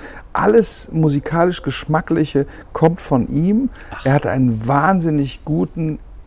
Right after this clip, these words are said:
Speaker 1: ehernen Geschmack, was die ganzen Unterhaltungsleute angeht. Äh, ähm, Earth, Wind and Fire, ähm, Frank Sinatra.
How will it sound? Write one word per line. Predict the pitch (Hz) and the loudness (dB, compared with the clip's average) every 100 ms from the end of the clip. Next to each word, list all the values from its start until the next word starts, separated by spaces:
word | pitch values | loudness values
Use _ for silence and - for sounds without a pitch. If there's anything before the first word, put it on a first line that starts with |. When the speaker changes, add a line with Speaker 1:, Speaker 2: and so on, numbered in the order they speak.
| - | 0
Speaker 1:
ehernen | 139 147 165 156 147 131 127 131 127 - - - | 8 8 8 4 2 2 0 -2 -4 -12 -12 -6
Geschmack, | 120 - 135 - - | -4 -4 -6 -6 -8
was | 110 110 | -8 -8
die | - 117 117 | -6 -2 -2
ganzen | 110 - 127 135 117 | -2 -4 -4 -4 -4
Unterhaltungsleute | - 120 113 123 127 131 123 - 104 117 - | -2 0 2 2 2 0 0 0 2 2 0
angeht. | - 110 110 113 - - - - - | -4 -2 -2 -2 -6 -14 -14 -16 -6
Äh, | 101 113 110 - 73 | 0 2 2 0 -2
ähm, | 107 101 - | -2 -2 2
Earth, | 127 123 | 2 2
Wind | 131 120 | 2 2
and | 113 | 2
Fire, | - 110 110 117 110 107 - | 0 0 2 2 2 0 -2
ähm, | 110 107 104 | -2 -2 -4
Frank | - 123 120 | -2 0 0
Sinatra. | - 113 110 104 - 98 110 | -2 -2 -2 -2 -4 -4 -4